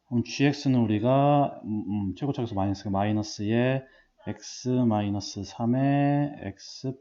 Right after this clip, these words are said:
플러스 이라고 적을 수 있습니다. 그래놓고 지금 뭐라고 했냐면 에프엑스는 지엑스라는 방정식의 해를 찾으래요. 에프엑스는 지엑스라는 방정식의 해. 그럼 우리가 식을 이렇게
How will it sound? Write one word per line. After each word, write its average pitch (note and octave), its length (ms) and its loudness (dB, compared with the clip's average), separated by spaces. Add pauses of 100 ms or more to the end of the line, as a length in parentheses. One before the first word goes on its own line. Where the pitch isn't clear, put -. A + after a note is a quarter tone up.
플러스 A#2+ 680 -2
이라고 A2+ 480 0
적을 G2 160 -4
수 F#2 80 -8
있습니다. E2+ 440 -8 (580)
그래놓고 D#3+ 260 4
지금 B2+ 140 4
뭐라고 C3 340 6
했냐면 G#2 580 4
에프엑스는 D3+ 840 0
지엑스라는 B2+ 760 0
방정식의 G2+ 460 -4
해를 A#2+ 140 0
찾으래요. F2+ 560 -2 (320)
에프엑스는 D#3+ 600 -2
지엑스라는 B2+ 440 -4
방정식의 A2+ 480 -2
해. D3 380 2
그럼 A2+ 220 0
우리가 G#2+ 200 -2
식을 D3+ 280 -4
이렇게 B2+ 180 -2